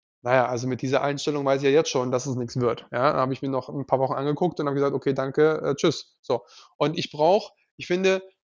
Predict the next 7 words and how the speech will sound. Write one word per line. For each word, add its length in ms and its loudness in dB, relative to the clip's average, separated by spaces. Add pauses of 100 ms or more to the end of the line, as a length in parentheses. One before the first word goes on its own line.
(220)
ähm, 320 0 (800)
die 60 -8
Leute, 380 0
die 240 0
bei 260 -6
mir 340 -4
arbeiten 800 -2